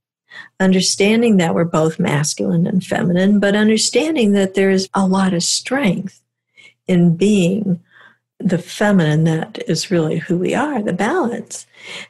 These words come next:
And it's okay to lead with that. And it's not that we aren't strong. There's a lot of strength in the feminine when she's balanced in her truth.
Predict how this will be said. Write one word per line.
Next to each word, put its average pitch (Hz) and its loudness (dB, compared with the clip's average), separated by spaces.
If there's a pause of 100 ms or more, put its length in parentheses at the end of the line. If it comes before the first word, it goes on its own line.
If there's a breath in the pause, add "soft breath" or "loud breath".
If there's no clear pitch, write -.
And 214 2
it's 214 0
okay 214 -2
to 208 0
lead 196 2
with - -4
that. - -8 (580 loud breath)
And 196 4
it's 196 0
not 220 0 (520)
that 170 0
we 170 2
aren't 156 0
strong. 196 -2 (220 loud breath)
There's 185 0
a 170 2
lot 170 2
of 156 -2
strength - -2
in 165 0
the 165 -2
feminine 170 2
when 208 4
she's 254 -2
balanced 175 -2 (540)
in 175 2
her 165 0
truth. - -6